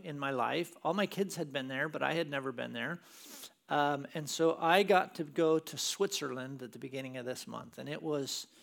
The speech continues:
unbelievable. Anybody ever been to Switzerland in the room? It, it's just, it's just unbelievable. It's just beautiful, and, um, it's, it's the place where my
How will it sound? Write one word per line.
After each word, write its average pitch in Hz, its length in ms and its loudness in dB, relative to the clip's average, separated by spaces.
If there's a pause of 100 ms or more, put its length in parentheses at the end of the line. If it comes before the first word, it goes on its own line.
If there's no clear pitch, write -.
(580)
unbelievable. 143 440 -2
Anybody 220 300 4
ever 170 180 2
been 147 220 -2
to 165 80 -6
Switzerland 170 540 -6
in 160 120 -10
the 160 100 -8
room? 170 280 -8 (560)
It, 226 140 2 (160)
it's 208 200 0
just, - 220 -2 (320)
it's 196 140 -2
just 220 180 -4
unbelievable. 160 920 0 (100)
It's - 160 -10
just 143 300 -6
beautiful, 175 680 4
and, 156 280 0
um, 151 340 0 (460)
it's, - 320 2
it's - 200 0
the 190 100 2
place 240 500 4
where 185 420 6
my 170 400 4